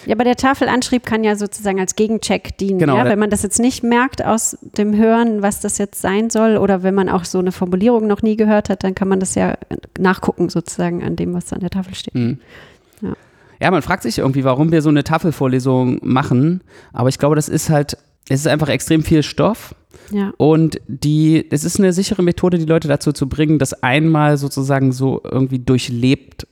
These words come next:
Speaker 2: zu haben.
Speaker 1: Mhm.
Speaker 2: Okay, also das ist
Speaker 1: Es bremst auch die Geschwindigkeit ein bisschen, ja, und es ermöglicht halt tatsächlich auch wirklich so Dinge wie, wie jetzt, wenn man sowas sagt wie f von x, ja, dass man das, man muss es halt gleichzeitig hinschreiben und sagen und dabei lernt man wahrscheinlich, hoffentlich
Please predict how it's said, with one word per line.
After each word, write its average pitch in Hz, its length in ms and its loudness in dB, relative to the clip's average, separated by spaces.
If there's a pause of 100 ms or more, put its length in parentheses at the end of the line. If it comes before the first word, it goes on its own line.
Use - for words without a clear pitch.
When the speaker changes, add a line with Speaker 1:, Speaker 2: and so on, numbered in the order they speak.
(320)
Speaker 2:
zu 110 220 -6
haben. 113 340 -4
Speaker 1:
Mhm. 202 240 -6 (180)
Speaker 2:
Okay, 135 240 -2 (240)
also 156 180 2
das 202 200 0
ist 196 140 0
Speaker 1:
Es - 80 -4
bremst 220 420 0
auch 214 100 2
die 190 140 -2
Geschwindigkeit 214 560 -4
ein 180 100 -4
bisschen, 185 360 -2
ja, 202 120 2
und 254 320 2
es - 200 -2
ermöglicht 208 580 0
halt 196 160 0
tatsächlich 202 580 -2
auch 190 240 0
wirklich 196 360 -2
so 190 200 2
Dinge 190 460 2
wie, 190 320 2 (340)
wie 180 80 -2
jetzt, - 140 -2
wenn 180 80 -4
man 180 100 2
sowas 180 260 0
sagt 185 220 -2
wie - 80 0
f - 120 0
von 170 180 0
x, - 220 -2
ja, 185 120 2
dass - 160 -4
man 185 80 -2
das, - 240 -6
man 180 100 -2
muss 202 160 -2
es - 120 -4
halt 190 100 0
gleichzeitig - 480 -2
hinschreiben 208 480 0
und 185 240 0
sagen 202 420 0
und 190 200 0
dabei 180 240 2
lernt 196 260 0
man 196 200 0 (180)
wahrscheinlich, 185 640 -2
hoffentlich 202 500 -8